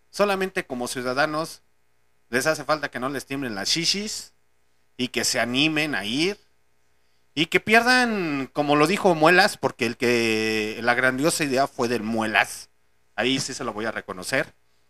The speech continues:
pierdan tres horas de su tiempo, de su vida,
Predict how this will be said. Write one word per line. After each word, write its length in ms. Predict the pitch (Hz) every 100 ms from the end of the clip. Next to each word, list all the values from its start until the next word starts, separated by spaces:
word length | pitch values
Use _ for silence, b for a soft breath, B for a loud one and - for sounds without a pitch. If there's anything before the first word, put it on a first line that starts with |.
| _ _ -
pierdan 840 | 156 185 190 185 165 135 117 92 _ _ _ _ _ _ _ _ _ _
tres 360 | 180 208 - - _ -
horas 600 | 180 208 143 131 - - _ _ _ _
de 160 | 139
su 160 | 143 131
tiempo, 640 | - 147 175 165 - 113
de 100 | 110
su 160 | 107 123
vida, 380 | 147 110 110